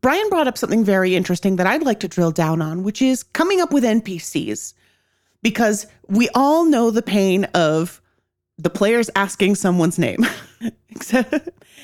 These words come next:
It's, I know in my case,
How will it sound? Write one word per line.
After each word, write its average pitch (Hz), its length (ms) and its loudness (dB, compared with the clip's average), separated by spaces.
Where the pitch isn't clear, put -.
It's, - 320 0
I 262 140 2
know 254 220 2
in 233 180 2
my 294 160 2
case, 247 460 -2